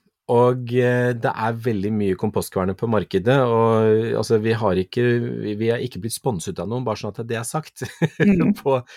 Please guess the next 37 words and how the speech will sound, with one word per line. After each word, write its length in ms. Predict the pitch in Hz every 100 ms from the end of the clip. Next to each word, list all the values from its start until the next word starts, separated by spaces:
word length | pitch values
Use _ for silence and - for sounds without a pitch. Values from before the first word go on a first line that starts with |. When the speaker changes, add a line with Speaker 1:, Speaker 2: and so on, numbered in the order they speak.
| - -
Speaker 1:
på 160 | 123
dette 260 | 135 139 123
her. 220 | 127 151 - - - -
Eh, 340 | 131 120 123 131
jeg 160 | 120 120
har 120 | 131
testet 360 | - 127 - 113
noen 260 | 120 95
forskjellige, 540 | 90 110 98 98 147 135
både 280 | 117 90 107
med 180 | 101 98
skivekutter 800 | - 92 87 - - - 165 160 -
og 280 | 95 95 95
med 160 | 101
valser. 560 | 113 98 - - 190 214 _ _ _ _ -
Eh, 260 | 110 113
og 140 | 131 120
jeg 240 | 107 101
har 140 | 113 143
endt 400 | 143 104 80 -
opp 180 | 117 - _
på 500 | - 104 113 123 127
denne 280 | 113 101 87
som 160 | - 123
heter 340 | 113 85 107
Bosch 640 | 101 87 123 120 - - - -
A 240 | 101 107
X 200 | - - - -
Z 100 | 98 _ _ 107
eller 160 | 101
A 280 | - 104 104
Z 340 | - - - 117 - - -
T 340 | 95 85 87
eller 180 | 101 101
noe 120 | 104
sånne 280 | - 104 85
ting. 300 | 127 156